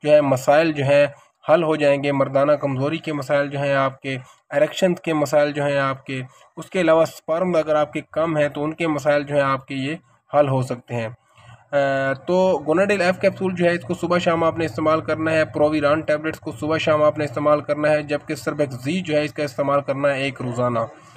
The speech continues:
एक रोज़ाना खाने के दरमियान आप कर सकते हैं, खाने के बाद भी आप कर सकते हैं।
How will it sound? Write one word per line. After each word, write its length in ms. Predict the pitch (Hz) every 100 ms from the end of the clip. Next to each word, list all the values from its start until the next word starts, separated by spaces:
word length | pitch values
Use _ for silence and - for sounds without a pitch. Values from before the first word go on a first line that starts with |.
| - -
एक 140 | 160 160
रोज़ाना 320 | 151 151 156
खाने 320 | - 151 160
के 80 | 156
दरमियान 360 | 151 147 156
आप 180 | 160 156
कर 120 | 160
सकते 320 | 143 160 - 156
हैं, 140 | 151
खाने 280 | - 147 143
के 100 | 143
बाद 260 | 135 135
भी 120 | 131 135
आप 220 | 127 127
कर 100 | 120
सकते 300 | 120 113 117
हैं। 120 | 117